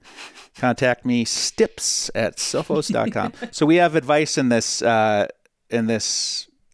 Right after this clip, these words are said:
Speaker 1: article that's, it's pretty s-, standard boilerplate. Don't reply. Contact the company to make sure they're actually trying to contact you. But there is an interesting, there's always an interesting discussion here, Paul.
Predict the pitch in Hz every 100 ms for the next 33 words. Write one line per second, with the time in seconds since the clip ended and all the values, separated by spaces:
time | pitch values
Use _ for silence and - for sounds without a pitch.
0 | _ 110 120 120 120 113 113 - 117 -
1 | - 127 - - 147 101 - - - -
2 | 135 127 120 110 113 110 120 107 123 120
3 | 110 - 120 113 110 107 - - - 127
4 | 123 120 - - 120 113 107 104 104 -
5 | 104 104 - 113 110 98 - 107 104 98
6 | 107 107 110 147 170 170 156 131 131 120
7 | - 160 196 190 165 143 - 123 107 -
8 | 107 104 101 98 104 95